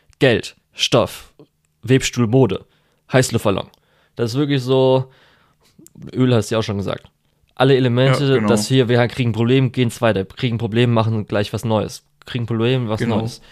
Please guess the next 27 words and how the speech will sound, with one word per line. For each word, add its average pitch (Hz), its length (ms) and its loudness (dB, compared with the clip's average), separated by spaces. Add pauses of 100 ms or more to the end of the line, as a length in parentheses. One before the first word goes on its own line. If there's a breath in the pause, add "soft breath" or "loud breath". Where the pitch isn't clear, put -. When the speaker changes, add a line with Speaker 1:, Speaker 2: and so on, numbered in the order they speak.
(260 loud breath)
Speaker 1:
Und 123 180 -4
wie 127 40 4
Speaker 2:
Das 127 80 4
Speaker 1:
halt 127 120 0
Speaker 2:
ist - 60 -8
ja 127 80 2
auch 123 120 2
so 135 100 -4
ein 117 140 -4
bisschen 127 520 -4
das 131 200 -2
Problem 123 400 -6
mit 107 180 -6
der 101 320 -4
Hauptserie, 120 580 -4
dass - 440 -6
teilweise 113 800 0 (100)
dieses 110 440 -10
zwischen 123 360 -4
Problem 139 640 -2 (120)
und 123 200 -4
Problem 120 720 -2 (840 loud breath)
ist - 380 -6
zu 131 120 -8
viel. 113 580 -2 (260)
Äh, 104 440 -4 (800)
da 104 460 0